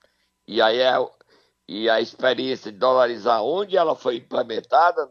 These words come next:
não deu certo. Mas vamos ouvir o Celso Amorim e o ministro Paulo Pimenta falando que Lula não vai.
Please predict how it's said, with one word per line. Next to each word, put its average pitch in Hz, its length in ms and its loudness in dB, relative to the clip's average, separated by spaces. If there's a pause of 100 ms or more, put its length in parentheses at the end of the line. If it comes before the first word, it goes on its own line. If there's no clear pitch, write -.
não 180 180 0
deu 202 200 -2
certo. 143 520 -2 (400)
Mas - 140 -8
vamos 139 260 0
ouvir 160 460 0 (300)
o 107 100 -8
Celso 135 460 0
Amorim 139 340 -2
e 147 60 -6
o 147 40 -8
ministro 131 400 -10
Paulo 127 220 2
Pimenta 123 560 -6
falando 120 400 -2
que - 140 -14
Lula 117 320 -2
não 113 200 -4
vai. 107 360 2